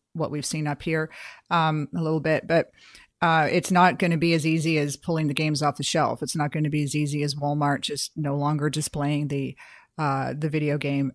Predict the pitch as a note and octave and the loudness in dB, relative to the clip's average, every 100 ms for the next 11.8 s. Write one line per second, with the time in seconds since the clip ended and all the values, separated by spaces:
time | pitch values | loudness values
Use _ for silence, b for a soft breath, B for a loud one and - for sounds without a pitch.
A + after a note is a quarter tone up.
0 | - D#3 D3+ D3 D#3+ C#3+ C3+ - D#3+ D#3 | 0 2 2 0 -2 -2 -2 -2 -2 -2
1 | A#2 D3 F3+ D#3 _ - F#3+ E3+ - F#3 | -2 -4 -2 -2 _ -4 -2 0 0 -2
2 | F3+ E3+ C#3+ G3+ G#3 G3 F3+ F3+ G3+ G#3 | 0 0 2 4 4 4 2 2 2 2
3 | - D#3 D3 C#3+ C#3 - D3 D3+ F3+ D#3+ | 0 0 2 0 -2 0 0 0 -2 2
4 | F3 F3+ F3 E3+ E3 - - - F3+ F3 | 4 6 4 4 2 -2 -6 0 2 2
5 | E3+ D3+ D#3 - E3+ F#3+ F3 C3 A#2 - | 0 -2 -4 -2 0 2 2 2 0 -2
6 | E3 F#3 E3 E3+ D#3+ - F#3+ F3+ F3 E3 | -2 0 0 2 0 0 2 2 2 0
7 | - F3 E3+ F3 D#3 D#3 D3+ C3+ - E3 | 2 4 2 2 0 0 0 -2 -2 0
8 | D#3+ C3+ - - b b b - D#3+ D#3+ | 0 0 -2 -12 b b b -4 -2 -2
9 | - E3 D#3+ D#3+ D3+ C#3+ C#3 C3+ _ _ | 2 4 4 2 0 0 0 -2 _ _
10 | _ _ - D#3 C#3 F#3 A3+ D#3 A2 - | _ _ -6 -2 2 4 4 4 2 0
11 | _ D#3 D3 D3+ F#3+ F3+ B2+ B2+ | _ -2 0 0 0 0 -2 -4